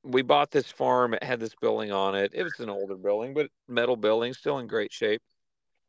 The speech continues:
We had this tornado come through. My brother was living at the cabin, which is just down by the creek. And Samantha and my wife and I were on a date, and I,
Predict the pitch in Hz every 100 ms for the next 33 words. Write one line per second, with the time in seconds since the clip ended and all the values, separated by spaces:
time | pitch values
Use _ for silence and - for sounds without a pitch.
0 | - - 123 131 131 110 - 127 185 202
1 | - 139 113 113 110 117 113 104 135 185
2 | 131 104 110 110 110 107 - - 165 170
3 | 127 110 123 - - - - - - 120
4 | 123 113 - - 113 110 - - 147 135
5 | - - _ - 120 120 110 104 104 -
6 | 220 180 - _ _ _ _ _ _ _
7 | _ - 135 131 120 - - - - 131
8 | 151 175 151 120 117 120 147 147 139 123
9 | 117 110 107 113 143 180 165 156 - _
10 | - 127 117 107 107 - 143 113